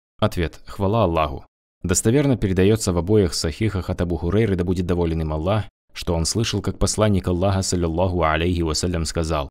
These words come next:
«Тот, кто совершил хадж, паломничество, не приближался к половой близости ни словом, ни делом и не грешил, вернется таким же, каким родился,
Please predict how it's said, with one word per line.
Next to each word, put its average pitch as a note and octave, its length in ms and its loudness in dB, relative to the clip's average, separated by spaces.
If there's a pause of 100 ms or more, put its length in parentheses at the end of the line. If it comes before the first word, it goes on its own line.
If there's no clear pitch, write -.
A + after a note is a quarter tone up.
(360)
«Тот, C3 240 2
кто - 200 -2
совершил G2 500 0
хадж, - 560 -2 (240)
паломничество, E2+ 760 -2 (220)
не G2 160 0
приближался G#2 580 2
к - 80 -12
половой F#2+ 400 2
близости F#2 520 -2
ни E2+ 120 -2
словом, F#2+ 480 2
ни F2 100 2
делом E2+ 420 0 (260)
и A#2+ 60 4
не G#2+ 160 8
грешил, F2+ 540 2 (260)
вернется F#2+ 500 2
таким A#2+ 320 0
же, G2 140 0
каким G#2 280 0
родился, E2 460 -2